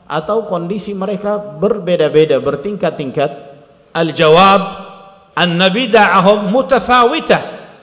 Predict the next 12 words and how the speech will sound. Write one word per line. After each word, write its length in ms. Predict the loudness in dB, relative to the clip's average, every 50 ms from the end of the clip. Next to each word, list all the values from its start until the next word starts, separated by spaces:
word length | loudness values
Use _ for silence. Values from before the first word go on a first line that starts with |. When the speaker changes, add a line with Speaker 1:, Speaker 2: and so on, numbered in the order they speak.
| _ _ _ _ _ _ _ _ _ _ -6
Speaker 1:
Maka 240 | -4 -4 -2 -2 -2
jawabannya 560 | 2 2 2 2 2 2 0 -2 -2 -4 -4
bahwa 460 | -2 0 0 0 2 2 2 2 0 0
bid'ah-bid'ah 840 | -2 -2 -2 -2 -2 -2 -2 -4 -4 -4 -6 -6 -6 -6 -6 -6 -8
mereka 560 | -8 -4 -4 -4 -4 -2 -2 -2 -2 -4 -6 -10
itu 300 | -12 -12 -10 -8 -10 -8
bertingkat-tingkat. 1400 | -4 -4 -4 -4 -4 -8 -10 -12 -12 -10 -6 -8 -8 -8 -8 -10 -10 -10 -6 -6 -6 -6 -6 -10 -20 -20 -20 _ 0
Speaker 2:
فيكون 640 | 2 4 4 4 4 2 0 -6 -6 -6 -4 -2 0
بغضه 640 | 0 0 0 0 -2 -2 -2 0 4 4 4 6 6 4 4 4
لهم 320 | 4 4 4 2 0 0 -4 -10 -14 -10 -6
متفاوتا 840 | -6 -4 -2 -2 -2 0 0 0 2 2 0 0 -2 -4 -4 -4 -4 -4 -4
على 300 | -2 -2 -2 0 0 0